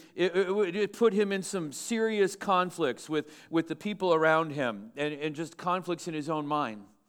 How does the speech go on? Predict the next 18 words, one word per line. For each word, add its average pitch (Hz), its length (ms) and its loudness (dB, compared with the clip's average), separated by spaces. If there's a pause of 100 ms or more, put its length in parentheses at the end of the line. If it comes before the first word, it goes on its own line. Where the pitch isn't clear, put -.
(600)
And 160 140 -6
so 196 220 2
Luke 208 400 2
is 185 180 0
writing 185 360 4
to 170 120 -4
this 151 240 -2
guy 147 380 2
who 165 320 0 (160)
he's 170 160 -4
kinda 226 260 -2
given 196 240 2
him 175 140 -2
a 147 40 -2
pseudonym, 156 640 -2
I 139 140 2
believe, 143 340 -2
Theophilus. 156 1040 0